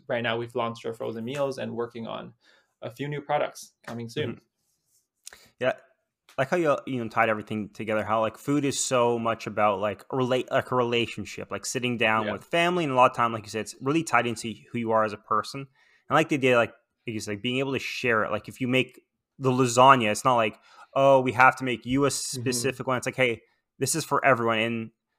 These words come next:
Speaker 2: how you described it, I like the, almost like the idea, like, it's not, if someone were to make it, it's not like, "Oh, this is the, you know, plant-based lasagna." It's like, "This is the lasagna we're eating for everyone. Like, this is
Speaker 1: Yeah.
Speaker 2: the meal we're having." It's nothing,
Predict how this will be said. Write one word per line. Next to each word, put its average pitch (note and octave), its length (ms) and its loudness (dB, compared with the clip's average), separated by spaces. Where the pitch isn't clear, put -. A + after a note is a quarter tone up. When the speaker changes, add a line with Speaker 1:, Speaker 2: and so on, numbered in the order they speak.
Speaker 2:
how D3+ 120 6
you F3+ 100 4
described D3+ 440 2
it, D#3+ 40 -2
I C#3+ 40 4
like A#2 220 0
the, A#2 200 -2
almost C#3 180 -4
like C3+ 140 4
the C#3 80 2
idea, A2+ 300 0
like, G#2 260 -2
it's - 160 -6
not, D#3 260 4
if C#3 80 -6
someone D3+ 240 -2
were D#3+ 60 4
to C#3+ 60 4
make A2+ 260 0
it, - 20 0
it's C3 140 -4
not B2+ 60 0
like, A#2+ 160 -4
"Oh, C#3+ 100 2
this C3+ 240 2
is C3+ 160 0
the, A#2+ 340 -2
you A#2 80 -8
know, G#2+ 180 -6
plant-based C#3 600 2
lasagna." B2+ 460 4
It's - 120 -2
like, B2 140 -6
"This D3 200 4
is C3 140 -6
the C3 100 4
lasagna A#2+ 720 6
we're A2+ 120 -2
eating A2+ 280 -2
for A#2 160 0
everyone. G#2 360 2
Like, G#2 120 -6
this A#2+ 180 -2
is A#2+ 200 -4
Speaker 1:
Yeah. - 80 -4
Speaker 2:
the A#2+ 80 4
meal B2 260 0
we're A#2 120 2
having." B2+ 300 6
It's B2 120 -8
nothing, A2+ 460 -2